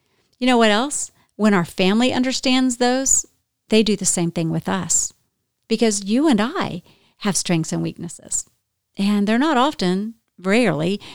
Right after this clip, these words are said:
going to be just like your children or your spouse.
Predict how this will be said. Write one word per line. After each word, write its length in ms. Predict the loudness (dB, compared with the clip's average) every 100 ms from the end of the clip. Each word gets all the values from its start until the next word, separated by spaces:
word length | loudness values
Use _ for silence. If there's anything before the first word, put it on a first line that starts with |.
| -2
going 180 | 2 4
to 40 |
be 120 | 4
just 200 | 0 0
like 180 | 0 -2
your 280 | 0 0 0
children 480 | 0 -2 0 0 2
or 160 | 2
your 140 | 0 0
spouse. 600 | 0 0 0 -2 -6